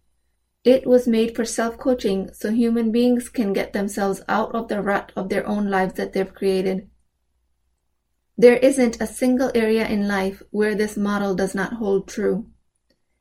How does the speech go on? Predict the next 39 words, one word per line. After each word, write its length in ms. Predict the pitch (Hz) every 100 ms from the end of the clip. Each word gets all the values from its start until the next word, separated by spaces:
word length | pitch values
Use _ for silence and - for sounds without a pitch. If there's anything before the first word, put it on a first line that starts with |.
| _ _ _
In 120 | 226 226
order 260 | 254 285 330
to 120 | 330
make 240 | 294 269 262
your 120 | 254
actions 440 | 220 220 - 226
count, 320 | - 269 214 -
you 140 | 196
have 320 | - 220 220
to 100 | -
know 200 | 220 202
what 160 | 185 180
you're 120 | 190
thinking. 520 | 175 175 175 175 - - _ _ _ _ _ _
For 180 | - 214
that, 240 | 226 233
you 120 | 240
have 160 | 226 226
to 100 | 233
develop 720 | 233 220 247 262 214 214 - _
a 80 | 214
skill 500 | 196 - - 247 220
of 220 | - 185
being 240 | 190 220 214
a 80 | 190
compassionate 800 | 240 208 - 233 277 285 285 233
observer 480 | 208 220 202 196
of 180 | - 196
your 120 | 190 185
thoughts. 500 | 185 - - - - _ _ _ _ _ -
The 100 | 247
key 300 | - 320 320
here 200 | 262 240
is 240 | - 233 -
to 80 |
be 160 | 226 233
a 40 |
compassionate 800 | 226 254 226 277 247 277 220 190
observer. 640 | 180 180 196 185 190 190